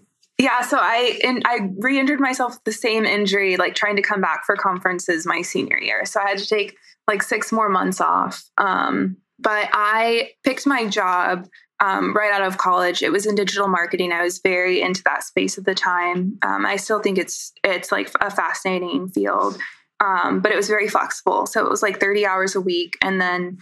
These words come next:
I found a team, um, called Cleveland Elite Development, coached by Glenn Andrews in Cleveland. So my intent was to go train with them, see if I could qualify for, um, the trials in the five K, given, like,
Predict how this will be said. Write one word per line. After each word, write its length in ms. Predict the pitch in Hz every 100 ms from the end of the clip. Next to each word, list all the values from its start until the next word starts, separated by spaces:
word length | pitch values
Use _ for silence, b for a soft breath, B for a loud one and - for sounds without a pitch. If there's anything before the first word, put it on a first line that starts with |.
| B B _
I 360 | - 190 185 202
found 280 | - 208 196
a 80 | 185
team, 680 | - 233 220 220 220 226 -
um, 480 | 196 190 202 202 196
called 220 | - 214
Cleveland 380 | 214 196 202 202
Elite 200 | 190 -
Development, 720 | 196 175 - 185 185 190 -
coached 260 | 196 190
by 120 | 190
Glenn 240 | 185 180 170
Andrews 580 | 160 170 - - - -
in 140 | 185
Cleveland. 420 | 180 180 175 -
So 300 | 190 196 175 -
my 120 | 196
intent 360 | 185 185 180 -
was 420 | 180 175 175 -
to 80 | 214
go 560 | 196 175 170 170 170 B B B -
train 240 | 233 214
with 200 | 220 208
them, 480 | 202 175 165 180 185
see 180 | - 214
if 80 | 214
I 100 | 208
could 160 | 208
qualify 840 | 202 175 175 190 190 170 170 175 - -
for, 480 | - 190 175 175 - -
um, 440 | 190 - 196 196
the 100 | 196
trials 320 | 202 170 190 202
in 60 |
the 100 | 196
five 340 | 190 147 - -
K, 460 | 190 170 175 185 b b
given, 320 | 214 202 196
like, 280 | 190 175 -